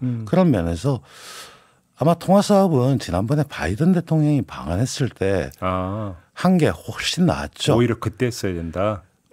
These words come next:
Speaker 2: 이런 게 예상되는 상황이었으니까요.
Speaker 1: 음.
Speaker 2: 예상될 때 미리 준비를 하는 게 보험의 성격을 가지니까요.
Speaker 1: 그러면 그때 했어야 우리가 아쉬움이 좀 덜하고 그래서 반대급부를 덜 줄 수도 있었다, 이런 말씀으로
Speaker 2: 그럴
Speaker 1: 연결이
Speaker 2: 수
Speaker 1: 되나요?
Speaker 2: 있죠.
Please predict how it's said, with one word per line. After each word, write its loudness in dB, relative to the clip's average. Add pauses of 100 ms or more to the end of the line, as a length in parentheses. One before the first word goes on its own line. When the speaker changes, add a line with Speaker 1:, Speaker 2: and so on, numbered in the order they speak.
Speaker 2:
이런 6
게 4
예상되는 4
상황이었으니까요. -4
Speaker 1:
음. -4
Speaker 2:
예상될 2
때 2
미리 -2
준비를 -4
하는 -2
게 0
보험의 -2
성격을 -6
가지니까요. -10
Speaker 1:
그러면 -2
그때 -2
했어야 -2
우리가 0
아쉬움이 -2
좀 -4
덜하고 0
그래서 -2
반대급부를 -2
덜 -2
줄 -2
수도 -4
있었다, -4
이런 2
말씀으로 0
Speaker 2:
그럴 4
Speaker 1:
연결이 2
Speaker 2:
수 2
Speaker 1:
되나요? 0
Speaker 2:
있죠. -12